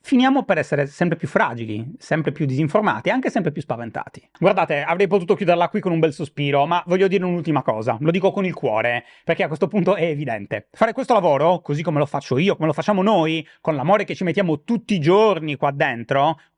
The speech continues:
ogni giorno, la dedizione, anche quando non ne puoi più, scegliendo sempre la strada difficile, è dura, è evidente che lo si fa perché ci si crede. E quindi ci tengo a dedicare questo video, che non significa niente dedicare questo video, ma è un modo per citarla,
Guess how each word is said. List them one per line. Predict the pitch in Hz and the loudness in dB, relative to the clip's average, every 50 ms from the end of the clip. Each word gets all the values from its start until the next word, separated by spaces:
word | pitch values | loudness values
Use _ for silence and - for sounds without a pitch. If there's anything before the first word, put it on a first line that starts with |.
| _ | _
ogni | - 185 208 220 208 202 202 | 2 2 4 4 2 2 2
giorno, | 160 139 156 190 185 180 156 143 151 147 | 2 2 2 4 4 4 2 2 0 -2
la | 151 156 | -2 -2
dedizione, | 156 170 180 165 - - 156 151 175 208 202 160 143 | -2 -2 -4 -4 -2 -2 0 2 4 4 4 2 0
anche | 165 160 175 147 | -2 -2 -4 -4
quando | - 151 156 151 143 143 147 | -4 -2 -2 -2 -2 -4 -6
non | - 135 139 139 139 139 139 135 | -6 -4 -2 0 0 0 0 0
ne | 139 147 | -2 -2
puoi | 143 - 160 147 143 | -2 0 -2 -2 -2
più, | - 175 190 190 175 156 139 - _ _ | 0 2 4 4 4 2 0 -4 _ _
scegliendo | _ - 165 156 160 165 160 139 | _ -6 -4 -2 -2 -2 -2 -2
sempre | 127 - - 131 - 202 175 160 | -4 -4 -4 0 0 2 2 2
la | 131 139 | 0 -2
strada | 147 - 196 185 | 0 2 2 2
difficile, | 180 214 - - 175 143 - 156 147 147 151 156 147 - _ _ _ _ _ _ | 2 0 -2 -4 -6 -2 0 0 2 2 2 0 -2 -4 _ _ _ _ _ _
è | _ - 269 254 | _ -2 0 2
dura, | 185 185 262 277 196 139 120 113 117 - | 2 2 4 4 4 2 2 0 -2 -2
è | - | 0
evidente | 226 220 190 180 220 226 190 - 160 | 0 0 0 0 0 -2 0 -2 -2
che | 131 156 143 | -2 -2 -4
lo | 135 135 151 | -2 -4 -4
si | 147 185 | -4 -2
fa | 151 - 151 | 0 0 -2
perché | - - 135 - 151 127 | 0 -4 -6 -6 -6 -8
ci | - 147 | -8 -10
si | - - | -10 -8
crede. | 139 - 127 110 104 107 117 110 113 110 - _ _ - _ _ _ _ | -6 -4 -4 -4 -4 -2 -2 -2 -2 -4 -6 _ _ -20 _ _ _ _
E | 269 220 | -2 2
quindi | 302 294 214 151 | 2 2 0 0
ci | - 190 | -4 -2
tengo | - 226 220 170 170 160 156 151 | -2 -2 -2 -2 -2 0 2 0
a | 151 | 2
dedicare | 147 180 180 196 165 202 165 | 0 -2 -4 -2 -2 -2 -2
questo | 156 175 - - | -2 -4 -4 -2
video, | 165 160 175 156 165 160 | -2 -2 0 0 0 -2
che | 165 139 | -2 -4
non | 131 135 139 | -6 -8 -4
significa | - 180 160 - - 165 | -4 -4 -4 -2 -4 -4
niente | 151 156 151 123 110 123 143 | -4 -2 -4 -4 -6 -8 -8
dedicare | 131 135 135 143 - 160 143 | -8 -6 -8 -4 -4 -4 -4
questo | - 139 - - 143 | -4 -6 -4 -2 -2
video, | 139 139 120 117 | 0 0 0 0
ma | 127 127 | 0 0
è | |
un | 127 139 | 0 2
modo | 160 151 | 2 0
per | 127 - 135 - | 0 0 -2 -2
citarla, | - 208 165 143 127 131 139 143 143 147 147 | -2 0 0 0 0 0 0 0 0 -2 -4